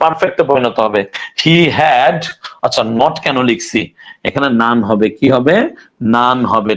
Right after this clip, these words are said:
ঠিক আছে? এটা কি ট্রাবল ছিল না? হ্যাঁ, ট্রাবল। এই তো, আচ্ছা, এটা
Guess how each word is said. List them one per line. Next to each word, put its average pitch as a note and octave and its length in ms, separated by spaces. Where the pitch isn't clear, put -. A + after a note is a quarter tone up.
ঠিক C#3 200
আছে? E3+ 200
এটা C3 160
কি B2+ 60
ট্রাবল B2+ 320
ছিল D3+ 120
না? G3+ 80
হ্যাঁ, F#2+ 160
ট্রাবল। A2+ 800
এই F#2 100
তো, D#2 100
আচ্ছা, - 240
এটা F#2+ 120